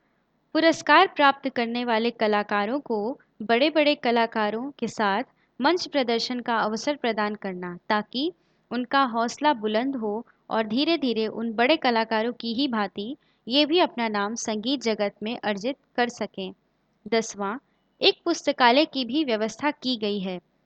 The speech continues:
जिसमें कुछ महत्वपूर्ण वॉल्यूम्स और भारतीय शास्त्रीय संगीत के महान कलाकारों की रिकॉर्डिंग सुरक्षित रखी गई है, जिससे विद्यार्थी लाभान्वित हो सकें। ग्यारहवां,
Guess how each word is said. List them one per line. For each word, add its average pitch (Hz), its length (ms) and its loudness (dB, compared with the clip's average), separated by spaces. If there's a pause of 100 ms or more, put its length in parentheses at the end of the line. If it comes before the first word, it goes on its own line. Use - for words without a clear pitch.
(200)
जिसमें 226 460 -4 (220)
कुछ 294 220 -2
महत्वपूर्ण 254 840 -2 (380)
वॉल्यूम्स 240 520 0 (180)
और 214 220 2
भारतीय 226 600 0
शास्त्रीय 247 540 2
संगीत 226 500 -4
के 240 100 -4
महान 220 400 0
कलाकारों 220 600 0
की 220 280 -8 (340)
रिकॉर्डिंग 233 560 0
सुरक्षित 226 600 -4
रखी 226 280 -4
गई 196 240 -6
है, 175 200 -10 (960)
जिससे 240 520 -4 (340)
विद्यार्थी 226 680 2
लाभान्वित 208 560 -2 (200)
हो 269 100 4
सकें। 196 460 -8 (580)
ग्यारहवां, 214 640 -2